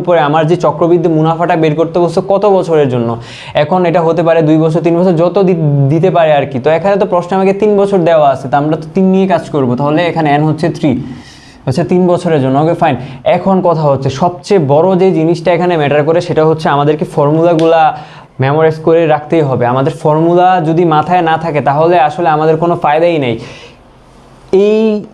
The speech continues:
ম্যাথটা আমরা অসংখ্য বার করে আসছি, কিন্তু কথা হচ্ছে যদি ম্যাথ করতে যেয়ে যদি আমাদের ফর্মুলাটা মাথায় মনে না থাকে, তার মানে তখন এটা পারা সম্ভবই না, ইম্পসিবল। তার মানে হচ্ছে আমাদের ফর্মুলাগুলো মাথায় রাখতে হবে। তো আমরা জানি চক্রবৃদ্ধি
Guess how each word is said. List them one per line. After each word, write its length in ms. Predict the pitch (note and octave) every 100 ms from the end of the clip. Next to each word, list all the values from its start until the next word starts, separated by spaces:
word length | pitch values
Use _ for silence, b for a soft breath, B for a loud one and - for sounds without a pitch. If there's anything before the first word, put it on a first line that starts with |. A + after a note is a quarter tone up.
| _ _ - D#3+
ম্যাথটা 360 | D#3 D#3+ D#3+ G#3
আমরা 120 | G3+ G3+ F#3+
অসংখ্য 400 | - G#3+ G3+ G#3 D#3
বার 140 | F3 G#3 F#3
করে 140 | E3+ D3
আসছি, 180 | - C#3+
কিন্তু 160 | E3 F#3 F#3
কথা 160 | F3 F#3
হচ্ছে 220 | F3+ F3+ E3 E3+ C#3+
যদি 240 | F3+ F#3+ G3+ G3 - C#3+
ম্যাথ 140 | D#3 -
করতে 160 | E3 -
যেয়ে 120 | E3
যদি 100 | E3 D#3
আমাদের 200 | D3+ D#3 -
ফর্মুলাটা 420 | C#3+ E3 F#3 G3+ F3
মাথায় 180 | F#3 D#3+
মনে 120 | D#3+ D#3
না 40 | D3
থাকে, 120 | C3+ C3+
তার 100 | C#3
মানে 100 | C#3+ D3
তখন 140 | D3+ E3+
এটা 100 | D#3+ D#3
পারা 180 | C#3+ C#3+ C#3 - - C#3+
সম্ভবই 360 | C#3 D3+ C#3 B2+
না, 40 | C3+
ইম্পসিবল। 420 | D3 C#3+ C3+ A#2 A2+
তার 100 | C#3 D3+
মানে 100 | E3
হচ্ছে 160 | E3 E3+
আমাদের 160 | E3+ -
ফর্মুলাগুলো 440 | D#3 D3+ D#3+ E3 E3+ C#3+
মাথায় 180 | D3+ C#3+
রাখতে 140 | C#3+ B2
হবে। 140 | A2+ A2+ B B B
তো 60 | - D3+
আমরা 120 | E3+
জানি 120 | E3+ F3+ F3
চক্রবৃদ্ধি 420 | D3+ F3 F3+